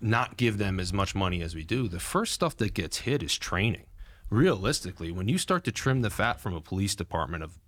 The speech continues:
of extra expenses per se, what's the first thing? It's gonna be the extracurricular training.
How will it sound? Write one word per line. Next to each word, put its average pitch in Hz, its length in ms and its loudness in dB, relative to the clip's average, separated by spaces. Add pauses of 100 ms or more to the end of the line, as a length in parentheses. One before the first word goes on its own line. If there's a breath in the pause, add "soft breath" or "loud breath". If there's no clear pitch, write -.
(100)
of 78 240 -10
extra 95 460 -2
expenses 80 640 -2
per - 180 -8
se, - 340 -8 (360 loud breath)
what's 120 300 2
the 131 80 0
first 131 300 2
thing? 175 200 0 (120)
It's 107 180 -2
gonna 107 260 2
be 104 340 0 (580)
the 92 400 0
extracurricular 110 920 0
training. 151 380 -2